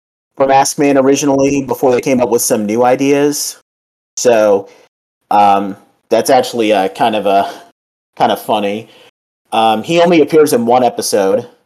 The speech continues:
although it's kind of funny how this is the first prototype Sixth Ranger and he's green because, well, people know who the first Sixth Ra-, what color the first Sixth Ranger was, so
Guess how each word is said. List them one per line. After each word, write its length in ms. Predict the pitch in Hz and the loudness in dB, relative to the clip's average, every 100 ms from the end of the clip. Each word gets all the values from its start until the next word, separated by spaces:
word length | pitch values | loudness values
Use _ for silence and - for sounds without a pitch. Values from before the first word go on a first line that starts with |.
| - | -6
although 220 | 120 143 | 0 0
it's 280 | 131 - - | 0 -4 -4
kind 180 | - 196 | 2 2
of 80 | - | 2
funny 280 | - 156 147 | 0 0 2
how 540 | 147 131 120 117 - - _ _ _ _ | 4 4 6 4 0 -18 _ _ _ _
this 200 | 139 139 | 0 0
is 160 | 135 120 | 0 -2
the 220 | 135 120 | 2 2
first 580 | 110 - 139 131 - - | 2 0 0 0 -4 -6
prototype 640 | - 127 127 127 139 123 | -2 0 2 2 2 2
Sixth 380 | - - 127 - | -2 -4 -4 -4
Ranger 680 | 135 131 131 131 127 123 123 _ - | -2 -2 -2 2 4 2 -2 _ -12
and 100 | 110 | -8
he's 220 | 120 117 | -6 -8
green 560 | - 107 127 131 131 143 _ _ _ _ _ _ | -6 -6 -4 -4 -6 -10 _ _ _ _ _ _
because, 640 | - 117 131 110 104 - - _ _ _ _ - | -6 0 2 2 -2 -10 -16 _ _ _ _ -2
well, 380 | 104 98 - - | 0 0 -2 -6
people 340 | 165 143 127 | -4 0 0
know 340 | 117 113 107 | 2 0 -2
who 180 | 92 135 | -4 -4
the 100 | 107 | -2
first 580 | 98 123 - - - - | 0 0 -2 -8 -14 -10
Sixth 260 | 135 - 131 | -8 -8 -6
Ra-, 180 | 117 | -6
what 280 | 104 107 - | -6 -6 -4
color 260 | - 117 110 | -2 -2 -2
the 100 | 120 | -2
first 280 | - - - | -2 -4 -4
Sixth 220 | 113 - | -10 -10
Ranger 240 | 95 90 | -12 -10
was, 240 | 87 90 - | -8 -8 -6
so 320 | 107 95 | -4 -4